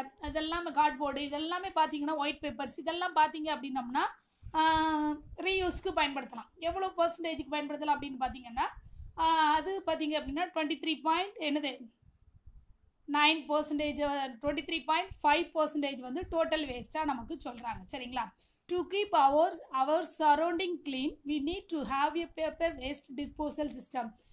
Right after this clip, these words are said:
இதை வந்து என்ன அப்படின்னம்னா, ஆ, நிறைய பாத்தீங்க அப்படின்னம்னா, school அப்படின்னு எடுத்துக்கிட்டோம்னா, நிறைய பசங்க, நிறைய students அப்படின்னு பாத்தீங்க அப்படின்னம்னா, papers waste தான் very, very high.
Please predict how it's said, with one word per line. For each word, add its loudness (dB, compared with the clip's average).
இதை 2
வந்து 2
என்ன -2
அப்படின்னம்னா, -6
ஆ, 2
நிறைய -2
பாத்தீங்க 0
அப்படின்னம்னா, -4
school 2
அப்படின்னு 0
எடுத்துக்கிட்டோம்னா, -6
நிறைய -8
பசங்க, -2
நிறைய -6
students 0
அப்படின்னு -6
பாத்தீங்க -10
அப்படின்னம்னா, -4
papers -2
waste -8
தான் -2
very, 0
very 0
high. -6